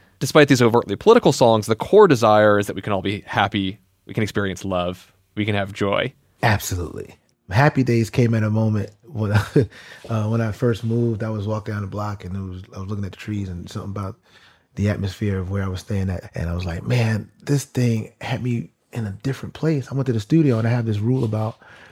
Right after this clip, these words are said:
Speaker 2: not leaving, um, the studio with ideas. You know, if I still have ideas, I need to record 'em.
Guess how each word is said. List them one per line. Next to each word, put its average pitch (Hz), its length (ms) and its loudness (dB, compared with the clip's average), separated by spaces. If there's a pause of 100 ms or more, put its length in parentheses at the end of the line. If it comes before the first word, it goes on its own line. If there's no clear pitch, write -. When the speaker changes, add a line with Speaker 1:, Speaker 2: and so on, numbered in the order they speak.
(180)
Speaker 2:
not 120 340 -2
leaving, 113 680 0
um, 101 420 -6
the 101 60 -6
studio 113 400 -4
with 104 180 -8
ideas. 107 840 -10
You 107 100 -12
know, 104 100 -10
if 98 100 -14
I 104 60 -10
still 110 180 -10
have 104 140 -4
ideas, 101 420 -8
I 101 60 -8
need 107 100 -6
to 101 80 -8
record 104 420 -10
'em. 98 140 -12